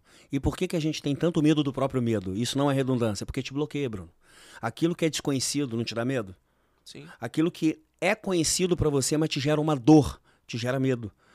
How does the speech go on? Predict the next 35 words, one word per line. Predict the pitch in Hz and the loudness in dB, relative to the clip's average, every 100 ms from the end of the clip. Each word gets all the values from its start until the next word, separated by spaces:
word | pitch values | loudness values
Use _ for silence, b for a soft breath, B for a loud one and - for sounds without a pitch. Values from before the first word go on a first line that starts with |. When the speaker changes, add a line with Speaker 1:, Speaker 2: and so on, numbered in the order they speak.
| b - | b -4
Speaker 1:
Quando | 254 | -2
você | 311 - | 0 0
não | 311 320 | 0 0
tem | 233 | -2
a | 214 | -4
habilidade | 175 151 120 117 110 | -2 -4 -4 -6 -8
de | 117 | -10
lidar | 123 131 | -4 -4
com | 156 | -2
aquilo | 170 - 131 | -6 -4 -4
que | 127 | -2
você | 131 135 135 | 0 0 2
não | 147 202 | 0 0
sabe | - 139 135 | 2 2 2
lidar, | 110 104 131 131 b b b b | -2 -2 -2 -4 b b b b
eu | - | -12
costumo | - - 156 | -10 -2 0
dizer | 151 127 147 | 2 4 4
o | |
seguinte: | 143 143 120 | 2 0 0
você | 131 127 | 0 2
vai | 147 | 0
ter | 156 220 | 0 0
medo. | 294 320 104 b b b b b | 0 0 -6 b b b b b
Como | - | -6
é | 240 | -4
que | 285 | -2
você | 277 226 | -2 0
vai | 220 | 0
atravessar | 190 180 160 - 139 135 151 - | 0 0 0 0 2 2 0 2
algo | 135 147 170 160 | 8 8 8 4
que | - | -2
você | 156 - | -2 -2
não | 139 135 | -2 0
conhece? | 139 110 90 - | 0 0 0 -6